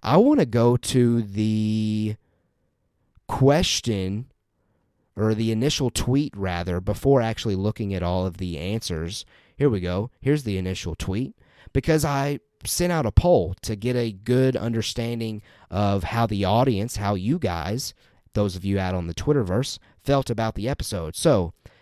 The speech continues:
I titled the tweet, "Mando Wednesday Poll." So, again, you can expect that same tweet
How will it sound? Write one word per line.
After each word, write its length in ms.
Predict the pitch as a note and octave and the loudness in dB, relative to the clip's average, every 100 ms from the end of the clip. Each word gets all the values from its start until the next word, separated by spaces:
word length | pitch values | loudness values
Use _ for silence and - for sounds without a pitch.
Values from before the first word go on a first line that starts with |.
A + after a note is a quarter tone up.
| _ | _
I 140 | A#2 | -4
titled 520 | A#2+ C#3+ D#3 B2+ G2+ G2 | -4 0 0 0 -4 -8
the 160 | G#2 | -6
tweet, 420 | - F#2 F#2+ - - | -4 -4 -4 -8 -8
"Mando 540 | G2+ G#2+ A#2+ C3 D3 | -4 -2 0 4 4
Wednesday 540 | D#3+ G2+ G2 A2 B2+ D#3+ | 4 2 -2 -2 -2 2
Poll." 400 | - A2+ D#3 - | 2 2 0 -4
So, 200 | F#2+ F#2 | -4 -4
again, 240 | F2 G#2 | -2 -4
you 100 | A2 | -4
can 120 | G#2+ | -4
expect 380 | F2+ - F#2 G2+ | -6 -6 -6 -4
that 200 | F#2 F#2 | -6 -6
same 420 | - - F2+ A#2+ | -8 -8 -6 -4
tweet 420 | - C3+ B2 B2 | -2 -2 -2 -4